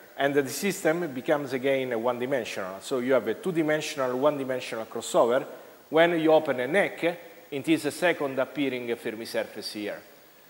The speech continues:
So the most interesting Lipschitz transition we are considering in our scenario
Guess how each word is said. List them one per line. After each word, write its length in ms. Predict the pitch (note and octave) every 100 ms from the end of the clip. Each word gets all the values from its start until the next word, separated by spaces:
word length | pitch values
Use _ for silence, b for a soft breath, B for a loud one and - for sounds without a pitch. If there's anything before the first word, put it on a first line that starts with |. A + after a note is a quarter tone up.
| -
So 140 | -
the 120 | B2+ B2+
most 320 | G#3 A3+ -
interesting 580 | E3 G3 E3+ D3 D3+ C#3
Lipschitz 480 | F3+ A3 - E3+ -
transition 680 | D3+ - F3+ - C#3 A#2
we 80 | B2+
are 120 | D3
considering 640 | C#3 C3+ - F#3+ C3 A#2 A2
in 160 | A2 C#3+
our 420 | C3+ A#2 G#2 G#2+
scenario 520 | - A2+ G2 G#2+ D#3